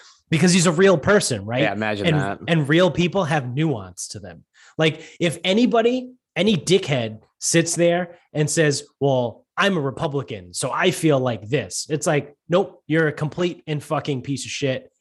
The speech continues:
Speaker 1: and your opinions no longer matter. They didn't matter to begin with, but now they absolutely don't matter because you just prefaced with your political party, so you can fuck off." Because normal people pull from everywhere, right?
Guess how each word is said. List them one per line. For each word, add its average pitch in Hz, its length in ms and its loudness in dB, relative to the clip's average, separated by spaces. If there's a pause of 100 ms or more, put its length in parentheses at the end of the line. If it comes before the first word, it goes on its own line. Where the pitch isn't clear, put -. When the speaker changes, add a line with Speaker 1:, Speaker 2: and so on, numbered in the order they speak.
Speaker 1:
and 123 420 -2
your 143 160 4
opinions 131 500 0
no 117 140 -4
longer 101 300 -8
matter. 90 360 -14 (220)
They 147 80 4
didn't 175 220 2
matter 160 260 4
to 143 80 4
begin 139 320 0
with, 175 240 0 (180)
but 131 100 -6
now 160 160 2
they 139 120 0
absolutely 131 580 -2
don't 104 240 -10
matter 98 400 -8 (300)
because 123 640 -2
you 165 120 2
just 151 220 -2
prefaced 156 640 -2 (180)
with 131 220 -2
your 131 260 0
political 139 480 -6
party, 185 480 -2 (140)
so - 160 -8
you 143 100 -2
can 113 160 -8
fuck 95 240 -8
off." 65 260 -16 (360)
Because 143 500 0
normal 156 280 2
people 127 460 -2 (1300)
pull 151 520 0
from 143 200 -2
everywhere, 151 500 -4 (200)
right? 151 320 -6